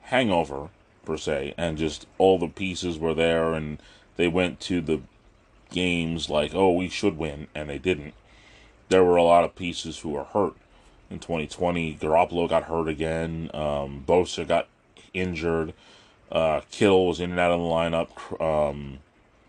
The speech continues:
Deebo Samuel was not himself. Just wasn't a good team because of a great many injuries. Now,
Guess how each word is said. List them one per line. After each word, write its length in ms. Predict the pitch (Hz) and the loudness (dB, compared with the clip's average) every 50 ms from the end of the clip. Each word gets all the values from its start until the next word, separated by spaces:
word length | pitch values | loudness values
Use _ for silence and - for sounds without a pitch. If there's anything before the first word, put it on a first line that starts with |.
| _ _ _ _ _ _ - - - _ _ - - | _ _ _ _ _ _ -18 -18 -18 _ _ -20 -10
Deebo 400 | 73 85 95 101 92 95 92 85 | -2 2 2 4 6 6 4 4
Samuel 600 | 80 - 92 95 95 90 90 92 90 87 87 87 | 2 -2 -2 0 0 0 0 -2 -2 -2 -2 -4
was 380 | 80 80 85 85 82 82 78 76 | -4 -2 -2 -2 -2 -4 -6 -6
not 360 | 82 82 85 85 85 - - _ _ _ _ _ _ _ - | -2 0 0 0 0 -2 -6 _ _ _ _ _ _ _ -16
himself. 720 | 85 90 85 80 - - - 85 82 82 87 85 - - - _ _ - | -12 -10 -10 -8 -6 -2 0 2 2 2 2 0 -2 -12 -20 _ _ -12
Just 220 | - 90 85 - | -10 -10 -10 -6
wasn't 300 | 85 95 92 85 95 - _ _ _ _ _ _ - | -4 -4 -4 -4 -6 -12 _ _ _ _ _ _ -4
a 80 | - 85 | -4 -2
good 380 | 82 85 92 90 82 78 76 - _ _ _ _ _ _ - | 2 4 4 4 4 2 0 -6 _ _ _ _ _ _ -12
team 280 | - 98 85 73 - - - _ _ _ _ _ _ _ - | -8 -6 -6 -6 -8 -12 -20 _ _ _ _ _ _ _ -6
because 460 | - 80 76 - 82 73 71 69 - - _ - | -4 -4 -2 0 0 0 0 -2 -6 -10 _ -6
of 180 | - 73 71 - | -6 -6 -6 -6
a 80 | - 78 | -8 -8
great 300 | 78 80 78 71 67 - _ _ - | -4 -4 -4 -4 -6 -8 _ _ -16
many 380 | 73 73 71 67 64 64 57 _ - | -12 -10 -10 -10 -10 -12 -12 _ -6
injuries. 580 | 76 80 76 67 62 60 50 50 50 - - - _ _ - - _ _ _ _ _ _ _ _ _ _ _ _ _ _ - _ - - - - - - - - - _ - | -4 -4 -4 -4 -8 -10 -12 -14 -16 -18 -18 -20 _ _ -20 -20 _ _ _ _ _ _ _ _ _ _ _ _ _ _ -20 _ -18 -18 -18 -18 -18 -20 -20 -20 -20 _ -4
Now, 460 | - 87 95 101 95 92 90 90 - | 2 4 6 6 6 6 4 0 -2